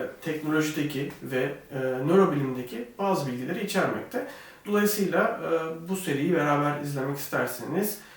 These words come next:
daha evvel derse katılamayan arkadaşlar da Zoom üzerinden bu dersi dinleyebilirler. Bunun için yapmanız gereken tek şey web sitemizdeki ders programından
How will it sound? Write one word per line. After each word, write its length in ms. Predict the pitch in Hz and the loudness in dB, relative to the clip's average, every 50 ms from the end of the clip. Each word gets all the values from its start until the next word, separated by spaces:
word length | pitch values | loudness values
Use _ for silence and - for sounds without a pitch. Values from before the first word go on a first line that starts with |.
| - - | -12 -8
daha 220 | - 165 185 196 175 | -2 2 4 4 6
evvel 160 | 165 160 151 | 6 4 4
derse 260 | 151 147 147 170 165 | 2 2 0 -2 -4
katılamayan 380 | - - 170 165 151 135 131 127 | -4 -2 0 0 2 2 0 0
arkadaşlar 760 | 131 131 131 - 135 131 127 - - - 143 127 - - - | 0 -2 -2 -2 -2 -2 -2 -2 -2 -2 -2 -2 -2 -2 -4
da 300 | - 202 214 220 - - - 170 165 165 165 165 165 | -4 -4 -4 -4 -6 -10 -12 -14 -12 -10 -10 -4 0
Zoom 200 | 185 185 170 147 | 2 4 4 4
üzerinden 560 | 139 131 123 120 120 120 - - - - 254 - - - - _ _ | 2 2 0 -2 -4 -4 -4 -4 -4 -4 -6 -6 -10 -16 -20 _ _
bu 240 | 170 151 147 147 143 | -4 -2 -2 -2 0
dersi 380 | 135 123 120 123 - - - 147 | -2 -2 -2 -4 -6 -6 -2 -2
dinleyebilirler. 640 | 143 139 131 - - 160 147 135 - - 196 - - - - - - - - - | 0 0 0 -2 -4 -4 -4 -6 -4 -4 -4 -4 -4 -8 -12 -16 -18 -20 -10 0
Bunun 140 | - 202 180 | 2 4 4
için 160 | 180 - 170 | 4 4 2
yapmanız 320 | 160 151 143 143 135 135 139 | 0 0 0 -2 -4 -4 -4
gereken 380 | 127 - - - - - - | -6 -6 -8 -8 -8 -10 -6
tek 200 | - 175 - - | -4 -4 -4 -4
şey 240 | - - 196 214 214 - - - - - - | -2 -2 -2 -4 -4 -6 -8 -14 -20 -10 -2
web 180 | 196 180 170 170 | 2 2 2 2
sitemizdeki 880 | - - - 139 127 135 131 131 - - - - - - - - 190 | 0 -2 -2 -2 -2 -2 -4 -4 -6 -8 -8 -6 -6 -4 -2 0 2
ders 300 | 175 160 156 - - - | 4 4 2 2 0 -2
programından 720 | 135 117 110 - 123 113 104 104 110 - 190 208 214 214 | -4 -6 -6 -6 -6 -8 -8 -8 -6 -6 -4 -4 -4 -6